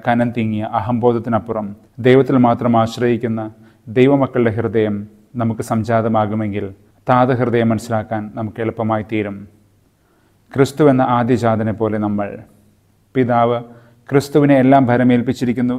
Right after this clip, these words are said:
എന്നൊരു സൂചനയുണ്ട് ഇവിടെ. ഇന്നലെ നമ്മൾ ധ്യാനിച്ചതുപോലെ അവനോട് നമ്മളെടുക്കുന്ന നിലപാടുകൾക്ക് ഒരു യുഗാന്ത്യോന്മുഖ ഭാവമുണ്ട്, an eschatological shade. അത് നമ്മുടെ ഇന്നുകളെ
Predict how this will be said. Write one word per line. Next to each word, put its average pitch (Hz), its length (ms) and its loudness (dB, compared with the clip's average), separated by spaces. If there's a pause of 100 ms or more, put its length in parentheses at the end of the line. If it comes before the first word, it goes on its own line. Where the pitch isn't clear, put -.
എന്നൊരു 113 260 -4
സൂചനയുണ്ട് 113 520 -2
ഇവിടെ. 104 240 -6 (880)
ഇന്നലെ 131 280 4
നമ്മൾ 127 160 4 (100)
ധ്യാനിച്ചതുപോലെ 110 720 -2 (380)
അവനോട് 135 360 6 (140)
നമ്മളെടുക്കുന്ന 131 580 4
നിലപാടുകൾക്ക് 123 640 2 (120)
ഒരു 117 160 -2
യുഗാന്ത്യോന്മുഖ 123 600 0 (120)
ഭാവമുണ്ട്, 104 520 -4 (140)
an 110 120 -8
eschatological 110 800 -4 (420)
shade. 107 380 -2 (880)
അത് 120 140 2 (100)
നമ്മുടെ 127 200 4 (100)
ഇന്നുകളെ 139 360 4